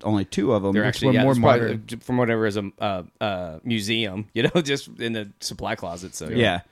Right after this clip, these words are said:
Speaker 3: So
Speaker 1: So
Speaker 3: more modern
Speaker 1: regular
Speaker 3: broom.
Speaker 1: brooms, not like the old ones that look like
Speaker 3: Uh,
Speaker 1: tree branches and stuff.
Speaker 3: a
Speaker 1: Like
Speaker 3: mop.
Speaker 2: A mop.
Speaker 1: a mop and a Hoover.
Speaker 3: And a Hoover. Hoover vac.
Speaker 1: A vacuum, yeah. Dusty <laughs> ass,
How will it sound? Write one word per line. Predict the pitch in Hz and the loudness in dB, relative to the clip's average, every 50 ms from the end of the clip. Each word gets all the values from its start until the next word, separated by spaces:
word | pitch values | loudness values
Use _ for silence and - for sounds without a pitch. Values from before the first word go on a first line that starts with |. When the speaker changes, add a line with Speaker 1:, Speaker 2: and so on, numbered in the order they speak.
| _ _ _ - | _ _ _ -6
Speaker 3:
So | - 123 123 | -4 -2 -2
Speaker 1:
So | 123 | 0
Speaker 3:
more | 131 135 131 | 0 0 0
modern | 123 120 120 117 120 120 113 110 | -2 -2 -2 -2 -4 -4 2 4
Speaker 1:
regular | 131 156 165 156 147 135 135 127 | 6 8 8 10 10 8 8 6
Speaker 3:
broom. | 104 117 117 113 110 | 6 4 4 4 2
Speaker 1:
brooms, | 107 120 | 2 0
not | 127 101 113 | -2 0 2
like | 117 110 - | 2 0 0
the | - 113 | 0 0
old | 104 104 113 | 0 2 2
ones | 104 104 104 107 | 2 2 0 0
that | 104 76 | 0 -4
look | 104 104 | -6 -4
like | - 101 98 - | -4 -4 -4 -4
Speaker 3:
Uh, | 117 | -8
Speaker 1:
tree | 113 - 113 104 95 | -8 -6 -4 -4 -2
branches | 90 92 92 92 90 - 95 87 87 90 | -2 -2 -2 -2 -2 -4 -6 -8 -6 -8
and | 85 85 | -8 -8
stuff. | - - 85 85 110 107 | -8 -6 -6 -4 -4 -4
Speaker 3:
a | |
Speaker 1:
Like | - - | -4 -4
Speaker 3:
mop. | 110 107 - - 92 | -4 -6 -8 -8 -10
Speaker 2:
A | 95 | -8
mop. | 95 95 98 98 92 - - - - _ | -8 -8 -6 -6 -8 -8 -10 -16 -10 _
Speaker 1:
a | 101 107 | -2 0
mop | 107 101 104 104 98 - - - | 2 2 2 2 0 -2 -4 -4
and | 113 104 101 104 107 110 113 117 120 120 135 | -2 0 0 0 0 0 0 0 0 2 4
a | 143 | 4
Hoover. | 196 220 240 117 - - - _ _ _ - | 4 4 2 0 -4 -4 -8 _ _ _ -12
Speaker 3:
And | 107 107 107 117 | -10 -8 -6 -6
a | |
Hoover. | 117 123 147 170 147 127 113 113 - | -6 -4 -6 -6 -6 -8 -10 -10 -8
Hoover | 131 156 156 135 120 | -6 -6 -6 -8 -8
vac. | 117 120 117 117 - - _ _ _ _ _ _ _ | -8 -8 -10 -10 -12 -18 _ _ _ _ _ _ _
Speaker 1:
A | - 104 | -10 -8
vacuum, | 123 127 131 135 - - 92 98 | -6 -6 -6 -6 -6 -6 -4 -4
yeah. | 113 117 98 - - 98 | -4 -4 -4 -6 -8 -6
Dusty | 104 135 135 123 - - 120 113 110 | -4 -2 -2 -2 -2 -2 -2 -2 -2
<laughs> | - | -2
ass, | 135 113 127 127 - | -2 0 0 0 -2